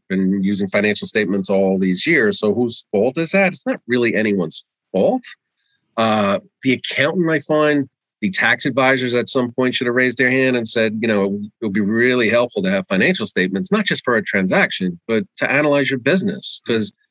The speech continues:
in the instances I just described, I guarantee if I was in there helping them on a monthly basis with financial statements, they'd be making more money. There's no doubt in my mind.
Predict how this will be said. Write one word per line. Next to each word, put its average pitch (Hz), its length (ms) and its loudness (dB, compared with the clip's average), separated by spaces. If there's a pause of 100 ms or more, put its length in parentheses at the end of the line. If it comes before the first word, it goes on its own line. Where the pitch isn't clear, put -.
(140)
in 120 100 -2
the 131 100 4
instances 135 460 0
I 151 180 2
just 107 240 -4
described, 95 440 0 (440)
I 139 140 2
guarantee 143 640 2
if 107 100 -4
I 120 120 4
was 120 140 -2
in 123 140 -2
there 120 300 0 (380)
helping 139 360 -2
them 110 160 0
on 107 100 2
a 104 60 0
monthly 110 320 -2
basis 113 400 0
with 104 160 -2
financial 190 420 2
statements, 117 540 -2
they'd 156 160 0
be 165 100 2
making 160 280 2
more 143 160 4
money. 104 260 2 (100)
There's 113 160 0
no 113 140 2
doubt 107 220 2
in 98 40 0
my 95 120 2
mind. 87 240 -2